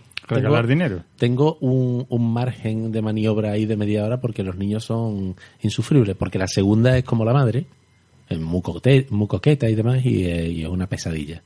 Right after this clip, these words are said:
Speaker 1: ¿Y esa con cuántos años? ¿Con seis?
Speaker 2: Esa tiene nueve.
Speaker 1: Nueve.
Speaker 2: Nueve, ya, ya le están dejando de gustar los juguetes.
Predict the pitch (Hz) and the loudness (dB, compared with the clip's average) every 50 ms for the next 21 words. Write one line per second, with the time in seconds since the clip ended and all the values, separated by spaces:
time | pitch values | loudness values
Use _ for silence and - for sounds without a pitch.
0 | _ _ _ _ _ - - 107 104 - 135 127 - 131 120 107 113 117 120 123 | _ _ _ _ _ -4 -2 -2 0 2 0 2 2 2 2 2 2 2 2 2
1 | 117 127 160 190 175 127 107 - 139 156 185 180 - _ _ _ - - 104 - | 0 0 0 0 -2 -4 -4 -2 -4 -4 -4 -6 -10 _ _ _ -8 -6 -6 -6
2 | - - 120 - - 110 110 117 120 113 104 101 92 85 82 80 - _ _ _ | -4 -6 -6 -4 -2 0 2 4 4 2 2 0 -2 -4 -6 -10 -14 _ _ _
3 | 131 117 113 113 101 90 82 76 - _ - _ _ - 104 104 110 107 98 92 | 0 2 2 2 0 -2 -6 -10 -16 _ -20 _ _ 0 2 4 4 4 4 2
4 | 90 95 104 107 117 - 104 117 113 127 131 - 127 127 120 113 117 113 107 104 | 2 2 2 0 0 0 0 0 0 0 2 2 0 0 2 0 2 2 2 2
5 | 98 95 95 - - 95 90 92 90 85 80 - - - | 0 0 0 2 2 2 2 0 -2 -6 -6 -10 -14 -20